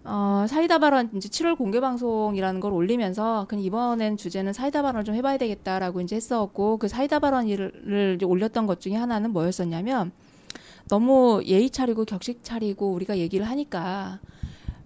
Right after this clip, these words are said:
어, 적어도 서로 이렇게 양해가 되는 이 자리에서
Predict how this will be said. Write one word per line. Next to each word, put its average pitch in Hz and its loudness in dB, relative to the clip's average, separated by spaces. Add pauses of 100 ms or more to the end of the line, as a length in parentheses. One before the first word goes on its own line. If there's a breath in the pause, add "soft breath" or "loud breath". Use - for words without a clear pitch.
어, 185 0
적어도 254 2
서로 277 4
이렇게 202 -2
양해가 247 4
되는 220 2
이 208 0
자리에서 190 2